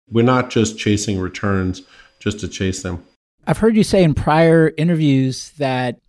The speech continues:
Speaker 2: or actually, when we had our prep discussion before we recorded, we talked about this as well. You talked about how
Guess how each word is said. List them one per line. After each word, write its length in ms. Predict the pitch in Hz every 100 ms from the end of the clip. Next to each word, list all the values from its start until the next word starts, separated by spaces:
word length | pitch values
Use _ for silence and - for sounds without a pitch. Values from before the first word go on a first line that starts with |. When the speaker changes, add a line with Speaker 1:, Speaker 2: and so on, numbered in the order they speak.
| -
Speaker 2:
or 80 | 151
actually, 380 | 190 - 123 123
when 180 | 139
we 100 | 135
had 180 | 123 147
our 280 | 131 127 139 -
prep 180 | 226 -
discussion 420 | 170 131 - 123
before 280 | - 208 208
we 80 |
recorded, 460 | 143 - 139 131 120
we 80 | 131
talked 280 | - 143 135
about 200 | 127 135
this 180 | 127
as 140 | 117 160
well. 420 | 156 156 131 127 _ _
You 220 | 170 196
talked 320 | 202 185 156 151
about 300 | 147 139 113
how 600 | 139 139 131 131 131